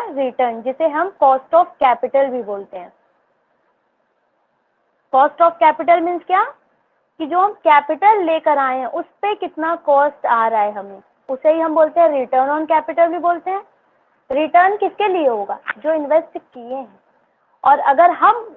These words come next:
जैसे suppose करिए मेरी company है, ठीक है, हम capital लेकर आए अपने business में, तो हम उस कैपिटल को यूज़ करने के बदले में उन्हें जो दे रहे हैं वो हमारे लिए क्या है?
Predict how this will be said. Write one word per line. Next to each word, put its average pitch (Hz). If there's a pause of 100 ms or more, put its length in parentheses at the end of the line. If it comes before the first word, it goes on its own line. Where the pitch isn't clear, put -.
जैसे 277
suppose 294
करिए 285
मेरी 294
company 226
है, 196
ठीक -
है, 370 (480)
हम 294
capital 269
लेकर 226
आए 226
अपने 226
business 214 (120)
में, 220 (200)
तो 320
हम 359 (120)
उस 392
कैपिटल 269
को 339
यूज़ 302
करने 277
के 277
बदले 226
में 277
उन्हें 294
जो 339
दे 254
रहे 247
हैं 202
वो 226
हमारे 269
लिए 302
क्या 320
है? 320